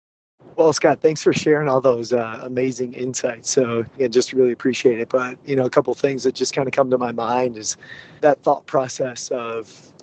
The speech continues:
reflection is really what I'm hearing. I mean, it just sounds like, you know, you're looking at your health class, the experience, uh, you know, just in general. And,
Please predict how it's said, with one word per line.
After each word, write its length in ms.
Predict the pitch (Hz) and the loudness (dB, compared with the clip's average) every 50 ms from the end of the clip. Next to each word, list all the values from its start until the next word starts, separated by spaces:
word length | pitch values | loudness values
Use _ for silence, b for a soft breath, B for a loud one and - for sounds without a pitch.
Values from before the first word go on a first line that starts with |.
| - 127 | -12 4
reflection 840 | 120 131 123 - - - 127 120 127 123 - - - 135 113 110 113 | 4 4 4 4 -2 0 0 0 0 -2 -4 -2 -2 -2 -4 -4 -8
is 320 | 131 127 113 110 110 117 - - | -8 -4 -2 -2 -4 -4 -4 0
really 220 | 135 139 131 131 | 2 4 4 4
what 180 | 120 123 127 120 | 4 4 2 2
I'm 140 | 117 113 110 | 0 -6 -10
hearing. 420 | 98 117 135 127 117 113 110 110 | -2 0 0 0 0 -2 -6 -10
I 40 | 113 | -10
mean, 160 | 117 120 120 | -8 -6 -6
it 80 | - - | -6 -2
just 180 | - 151 143 | 0 0 0
sounds 340 | - 175 156 151 143 139 - | 0 0 0 -2 -4 0 0
like, 340 | 143 135 131 120 120 - - - | 0 0 0 -4 -8 -12 -10 -2
you 80 | - 170 | 2 4
know, 120 | 180 185 | 4 4
you're 200 | 185 170 147 147 | 4 4 2 0
looking 400 | 139 135 160 180 - - 180 170 | 4 4 4 2 2 -2 -6 -2
at 340 | 156 147 143 143 143 135 - _ _ - - _ | -2 0 0 -2 -2 -4 -6 _ _ -20 -20 _
your 80 | - - | -16 -10
health 340 | - - 165 165 151 - | -4 0 2 2 2 0
class, 540 | _ - 156 143 139 139 131 131 127 - - - | _ 2 2 2 2 0 -4 -6 -8 -10 -14 -8
the 120 | - 131 127 | -4 -2 -2
experience, 1300 | 117 - - - - - - _ - 190 190 185 170 147 135 131 123 123 123 131 135 - - - - - - - - 131 | -2 -2 -6 -8 -8 -8 -10 _ 0 4 4 4 4 4 2 0 -2 -2 -4 -6 -6 -4 -6 -6 -6 -10 -12 -18 -14 -10
uh, 220 | 131 123 120 123 | -10 -10 -8 -10
you 180 | 123 131 135 135 | -10 -4 -2 0
know, 160 | 131 127 127 | 0 0 -2
just 280 | 123 - - 156 - - | -4 -4 -6 -6 0 0
in 120 | 202 175 | 0 0
general. 480 | 135 117 139 131 139 143 135 127 123 120 | 2 2 2 4 4 4 4 4 4 2
And, 180 | 120 120 117 | -2 -4 -8